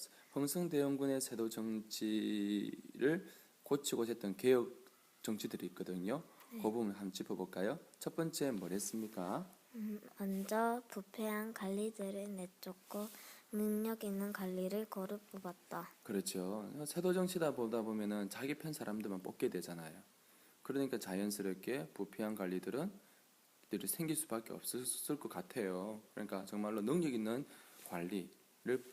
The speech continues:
Speaker 1: 고루 뽑았다는 것이 이거죠. 첫 번째 세도 정치를 고치겠다는 강력한 의지가 보인다, 그죠?
Speaker 2: 네.
Speaker 1: 두 번째는 어떻게 했다고요?
Speaker 2: 음, 나라의 재정을 어렵게 하고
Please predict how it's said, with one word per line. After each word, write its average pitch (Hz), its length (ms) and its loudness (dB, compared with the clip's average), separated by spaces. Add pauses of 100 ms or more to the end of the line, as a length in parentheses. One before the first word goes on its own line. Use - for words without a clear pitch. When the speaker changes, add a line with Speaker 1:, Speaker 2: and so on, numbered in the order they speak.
(340)
Speaker 1:
고루 120 340 4
뽑았다는 120 500 -2
것이 92 520 -2 (440)
이거죠. 90 360 -6 (540)
첫 - 160 -6
번째 101 200 0
세도 104 260 0
정치를 107 720 0 (460)
고치겠다는 87 580 -2
강력한 95 480 -2
의지가 123 260 0
보인다, 87 300 -4
그죠? 82 360 -6 (120)
Speaker 2:
네. 214 180 -8 (200)
Speaker 1:
두 113 120 0
번째는 139 300 0
어떻게 98 260 -6
했다고요? 104 500 -2 (200)
Speaker 2:
음, 220 200 -6 (140)
나라의 208 560 0
재정을 208 680 -4
어렵게 220 520 -4
하고 208 460 -2